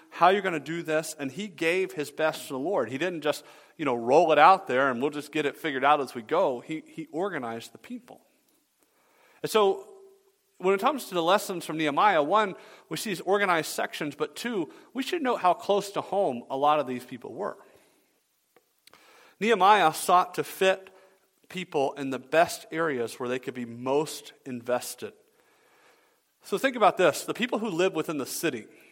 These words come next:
many of them are reported here to be working opposite of their homes. Well, what's the big deal with that? Well, if you want people to be most invested in the work of the wall that's protecting their home, you probably wanna do it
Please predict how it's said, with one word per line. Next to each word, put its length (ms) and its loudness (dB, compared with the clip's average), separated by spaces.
many 180 0
of 120 2
them 140 0
are 80 6
reported 540 -2
here 380 -12
to 100 -8
be 100 -4
working 520 -2
opposite 560 2
of 140 -4
their 120 -4
homes. 760 -10
Well, 100 -8
what's 260 -2
the 100 -4
big 240 -4
deal 440 -2
with 180 -14
that? 280 -4
Well, 460 2
if 160 -6
you 80 0
want 120 4
people 140 -2
to 60 -4
be 80 0
most 360 4
invested 760 -2
in 160 -6
the 60 -2
work 280 -2
of 80 -6
the 80 -6
wall 600 -2
that's 200 -6
protecting 580 -6
their 100 -10
home, 440 -6
you 80 -14
probably 300 2
wanna 200 2
do 220 0
it 80 -2